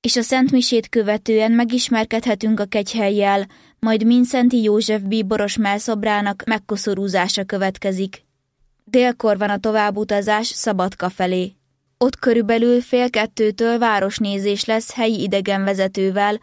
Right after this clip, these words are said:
a belvárosban. Körülbelül négy órakor lesz a továbbutazás Topolyára. A szálláshely hotelban lesz kétágyas elhelyezésekkel.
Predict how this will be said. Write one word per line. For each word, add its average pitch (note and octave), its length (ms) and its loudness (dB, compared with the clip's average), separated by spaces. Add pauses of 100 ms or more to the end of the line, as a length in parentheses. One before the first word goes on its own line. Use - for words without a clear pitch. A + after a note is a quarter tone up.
a - 120 -8
belvárosban. F#3 1040 -2 (840)
Körülbelül B3 580 4
négy A3+ 280 4
órakor G3 420 0
lesz F#3+ 240 -2
a G3+ 40 -6
továbbutazás G3 920 -2
Topolyára. F#3 840 -2 (480)
A A#3+ 60 -6
szálláshely A3+ 680 0
hotelban G#3+ 680 0
lesz A#3+ 280 0
kétágyas F#3 680 -2
elhelyezésekkel. F#3 1200 -2